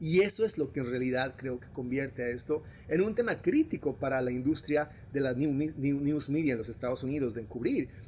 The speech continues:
porque hay en el solo hecho de que esto salga a la luz, no solamente el problema, sino la conciencia y la claridad de la ciudadanía norteamericana de que los medios han venido socapando el problema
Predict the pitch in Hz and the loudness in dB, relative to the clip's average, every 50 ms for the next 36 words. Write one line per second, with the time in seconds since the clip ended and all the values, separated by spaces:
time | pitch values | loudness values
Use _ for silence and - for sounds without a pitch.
0 | - - - - 156 156 - 175 160 - - - - - - - 175 226 254 262 | -16 -12 -6 -4 -2 0 0 -2 -4 -4 -10 -20 -20 -14 -6 0 2 2 2 2
1 | 254 - - - - 143 143 139 143 - - 233 254 214 156 143 160 196 - - | 0 -4 -8 -6 -4 -2 0 2 2 2 2 2 2 2 4 4 4 2 2 -2
2 | 135 127 123 - - 156 156 - 139 - - 143 139 139 135 120 117 113 117 123 | -2 -2 -6 -4 -2 -4 -2 0 0 0 0 0 -2 -4 -2 -4 -4 -4 -2 -2
3 | 139 165 - - - - - - - - - - - - - - - - - - | 0 2 2 2 0 -2 -8 -18 -18 -20 -18 -18 -18 -18 -16 -16 -16 -18 -14 -6
4 | - 143 170 196 185 185 170 151 139 135 131 127 - 131 113 - - 113 113 131 | -2 0 2 2 2 4 2 2 0 0 -4 -6 -6 -8 -8 -8 -8 -6 -6 -6
5 | 156 143 117 - - - - - - 156 160 165 175 185 185 - - - 143 151 | -6 -8 -10 -14 -16 -14 -6 -2 0 2 4 4 2 2 -2 -8 -8 -2 0 0
6 | 151 151 - 143 139 135 131 127 - 220 269 294 294 247 - 285 311 330 - - | 0 0 -2 -4 -2 0 2 2 2 2 2 0 2 2 2 2 0 -2 -4 -8
7 | - - - - - - - - - - - - 156 139 135 123 - 139 127 120 | -14 -16 -16 -16 -16 -16 -16 -18 -18 -14 -6 0 2 2 2 2 0 -2 -2 0
8 | 123 131 151 156 175 180 165 131 127 123 120 - 135 120 120 120 120 120 117 107 | 2 2 2 2 2 0 -2 -2 -2 0 0 0 0 0 -2 0 -2 -2 0 0
9 | 160 156 147 139 123 113 - 120 117 117 113 113 - - 139 135 135 127 117 117 | 0 0 0 0 -4 -4 -6 -6 -6 -6 -6 -8 -6 -6 -6 -4 -4 -4 -4 -6
10 | 113 - 120 113 107 110 113 - - 143 151 156 156 147 139 143 139 135 135 - | -6 -6 -6 -4 -4 0 2 2 2 2 2 2 2 2 2 2 0 2 2 0
11 | - - 147 147 143 139 135 123 110 123 123 127 139 151 156 147 139 143 139 - | 0 0 -2 -4 -2 -4 -6 -4 -4 -4 -4 -2 -2 -2 -4 -2 -2 -4 -4 -4
12 | - - - - - - - 165 170 170 - - 139 127 - - - - 165 135 | -10 -18 -10 -2 2 2 4 4 2 -2 -2 -4 -6 -6 -6 -8 -8 -6 -6 -6
13 | 110 104 - - - - - - - - - 127 123 - - 120 117 123 127 123 | -8 -8 -12 -14 -18 -20 -20 -20 -16 -8 -6 -6 -6 -4 -4 -4 -2 -2 -2 -4
14 | 127 131 135 | -4 -6 -8